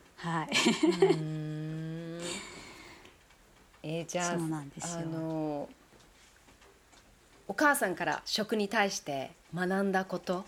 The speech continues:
Speaker 1: うん。
Speaker 2: 今でも取り入れてること、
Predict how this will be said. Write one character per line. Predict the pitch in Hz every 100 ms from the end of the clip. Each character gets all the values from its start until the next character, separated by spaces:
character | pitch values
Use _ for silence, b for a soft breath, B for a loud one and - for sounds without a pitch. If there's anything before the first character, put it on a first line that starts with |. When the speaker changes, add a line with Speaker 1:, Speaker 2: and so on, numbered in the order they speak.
| - -
Speaker 1:
う |
ん。 | 233 160
Speaker 2:
今 | 208 240 226
で | 170 156
も | 165 175 160
取 | 170 170 175
り | 175
入 | 143
れ | -
て | 147
る | 143 185 185 151 - - - - - - -
こ | -
と、 | 160 165 147